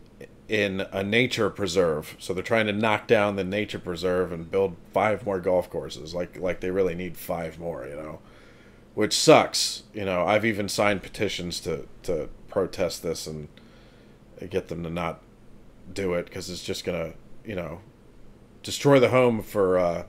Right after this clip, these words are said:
many, uh, wildlife that live in that nature preserve. But, uh, anyway, but on the flip side, so that's a bit triggering, <laughs> a little bit. But on the flip side here,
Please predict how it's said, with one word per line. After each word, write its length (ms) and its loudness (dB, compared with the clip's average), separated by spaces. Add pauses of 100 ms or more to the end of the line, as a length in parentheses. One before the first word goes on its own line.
(180)
many, 420 0
uh, 220 2
wildlife 580 0
that 160 -4
live 180 -4
in 160 -10 (500)
that 180 -6
nature 320 -4
preserve. 480 -10 (260)
But, 260 -2
uh, 240 -2 (1040)
anyway, 300 -2
but 180 10
on 120 12
the 60 6
flip 300 12
side, 420 8 (360)
so 160 2
that's 240 12
a 60 6
bit 180 4
triggering, 500 6 (180)
<laughs> 180 -8
a 40 2
little 220 12
bit. 300 8 (320)
But 160 12
on 100 12
the 80 6
flip 300 8
side 320 10
here, 340 6